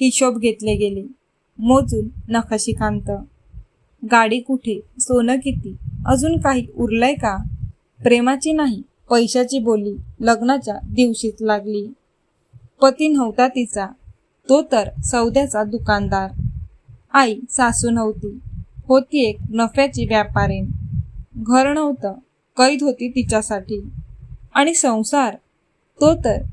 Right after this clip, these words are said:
रोजचा जाळ फेकणारा अंगार. थुंकली गेली तिच्या अस्तित्वावर, मारली गेली प्रत्येक प्रश्न विचारल्यावर.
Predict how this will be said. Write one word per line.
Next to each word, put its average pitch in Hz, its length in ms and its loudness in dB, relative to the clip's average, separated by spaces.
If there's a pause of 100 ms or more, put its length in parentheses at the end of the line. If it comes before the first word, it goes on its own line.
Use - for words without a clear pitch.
(140)
रोजचा 240 540 0 (200)
जाळ 240 220 4
फेकणारा 269 500 0
अंगार. 196 540 -2 (1080)
थुंकली 262 420 4
गेली 233 280 0
तिच्या 285 520 0
अस्तित्वावर, 202 760 0 (640)
मारली 233 460 2
गेली 247 320 0 (560)
प्रत्येक 254 480 0
प्रश्न 233 360 0
विचारल्यावर. 208 720 -2